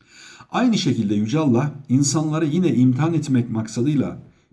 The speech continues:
bir takım gök cisimlerinin, gök taşlarının dünyaya çarpmasına engel olmayabilir. Van Haley kuşağı o an için geçersiz kalır. On kilometre çapında koca bir gök taşı gelip dünyaya, okyanuslara ya da karalara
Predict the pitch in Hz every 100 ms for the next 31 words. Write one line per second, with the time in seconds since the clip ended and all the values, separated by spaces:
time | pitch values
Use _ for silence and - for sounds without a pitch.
0 | _ - 190 165 - 175 170 101 90 156
1 | 175 175 110 120 101 95 90 85 76 127
2 | 135 - 113 - 101 95 90 76 117 165
3 | 151 123 104 - 170 170 120 120 135 139
4 | 120 135 131 110 123 147 160 - - -
5 | - 139 143 127 139 131 104 110 - 98
6 | 127 147 104 95 98 107 110 127 117 127
7 | 113 - - 101 123 - - _ _ _
8 | _ _ - _ - 139 151 - 123 110
9 | 110 - 107 - 120 117 110 113 - 123
10 | 117 117 113 139 120 - 98 101 90 110
11 | 143 139 - _ _ _ 101 113 110 104
12 | 95 95 95 - - 113 - 107 98 -
13 | 92 92 104 113 123 110 101 95 131